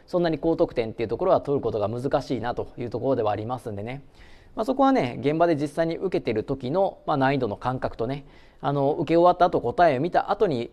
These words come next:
改めて問題見た時のね、まあ、難易度っていうところは、まあ、違ってくるのが当然なんでね。なんで、まあ、現状ね、あの、答えを知った上で、まあ、この問題、できなきゃいけなかったねとかね、あの、点数が取れなかったなとかっていうところでね、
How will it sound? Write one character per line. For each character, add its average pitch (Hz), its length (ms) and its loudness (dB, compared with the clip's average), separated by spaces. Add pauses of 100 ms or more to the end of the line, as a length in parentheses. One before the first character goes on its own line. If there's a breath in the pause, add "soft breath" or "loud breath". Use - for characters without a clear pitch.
改 196 280 4
め 190 80 2
て 123 100 2
問 135 200 0
題 135 140 6
見 143 100 0
た 131 100 4
時 131 160 -4
の 107 120 -4
ね、 131 280 -6
ま 147 100 0
あ、 - 20 2
難 135 180 4
易 156 100 0
度 127 80 4
っ - 40 -8
て - 140 -6
い 113 40 0
う - 20 -2
と 113 80 -4
こ 143 100 -2
ろ 180 60 2
は、 160 80 4
ま 147 200 0
あ、 226 200 2
違 - 20 2
っ 240 60 -2
て 262 100 -4
く 277 80 0
る 269 80 4
の 165 100 0
が 104 100 -2
当 123 200 -6
然 131 220 -2
な 170 80 0
ん 147 80 -6
で - 80 -8
ね。 123 180 -12 (1120 soft breath)
な 254 100 0
ん 233 60 0
で、 143 340 6
ま 196 120 0
あ、 - 20 2
現 160 200 2
状 165 140 6
ね、 202 260 -4 (280 soft breath)
あ 147 120 2
の、 147 120 2
答 151 220 4
え 170 60 12
を 127 80 6
知 - 120 -8
っ - 40 -20
た 160 100 6
上 220 160 8
で、 - 280 2 (180)
ま 165 120 0
あ、 - 20 2
こ 156 100 4
の 143 80 2
問 139 180 4
題、 127 220 6 (240)
で 123 100 -2
き 156 80 2
な 147 80 2
き - 60 0
ゃ 113 40 -2
い 104 40 -4
け 147 80 -2
な 165 80 0
か - 80 0
っ 131 80 0
た 131 80 -2
ね 135 200 0
と - 120 -8
か - 100 0
ね、 147 200 -4 (200 soft breath)
あ 123 140 0
の、 123 180 2
点 156 180 0
数 151 100 -4
が 123 100 4
取 135 120 2
れ 180 60 0
な 170 80 4
か 127 80 2
っ 127 60 0
た 147 120 2
な 175 180 2
と 139 100 -2
か 120 100 4
っ - 80 -2
て 131 80 -4
い 117 40 0
う - 20 -4
と 123 100 -6
こ 139 100 -2
ろ 127 60 0
で 110 100 -4
ね、 123 200 -8